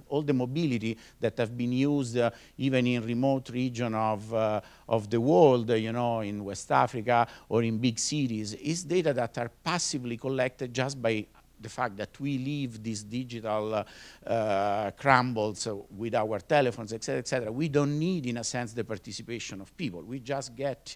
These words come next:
flooded by that kind of data. And there is much more data that we can get that way, because we can, uh,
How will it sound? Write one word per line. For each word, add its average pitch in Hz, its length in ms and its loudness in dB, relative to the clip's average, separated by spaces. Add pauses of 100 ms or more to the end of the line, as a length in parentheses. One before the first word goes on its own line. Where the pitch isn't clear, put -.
(240)
flooded 139 560 2
by 90 140 -4
that 90 240 -10
kind 90 260 -8
of 87 140 -12
data. 82 300 -8 (340)
And 196 140 -2
there 247 100 0
is 220 140 -2
much 208 320 0
more 175 160 4
data 180 260 6
that 139 220 2
we 143 100 0
can 127 200 -2
get 123 260 2
that 117 200 -2
way, 135 320 4
because 117 360 -4
we 151 140 -4
can, 120 280 -6
uh, 113 80 -6